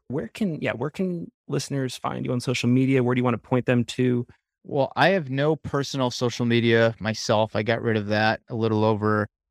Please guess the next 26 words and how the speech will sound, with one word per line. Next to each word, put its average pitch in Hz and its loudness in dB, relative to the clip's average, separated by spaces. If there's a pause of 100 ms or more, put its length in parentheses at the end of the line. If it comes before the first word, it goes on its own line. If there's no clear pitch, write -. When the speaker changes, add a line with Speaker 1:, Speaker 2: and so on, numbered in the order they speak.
(300)
Speaker 2:
a 127 0
year 120 2
ago, 113 2
but 110 -2
The 120 -4
Morning 127 2
Shakeout, 113 0 (600)
which 117 -4
is 107 -4
the 107 0
name 107 2
of 104 0
my - - (300)
podcast 104 -2
and 110 -4
my 104 -2
newsletter, 104 -2
does 110 -2
have 110 -4
social 113 -4
media. 104 0
That's 104 -6
at 110 0
the 110 0
A 110 2
M 104 0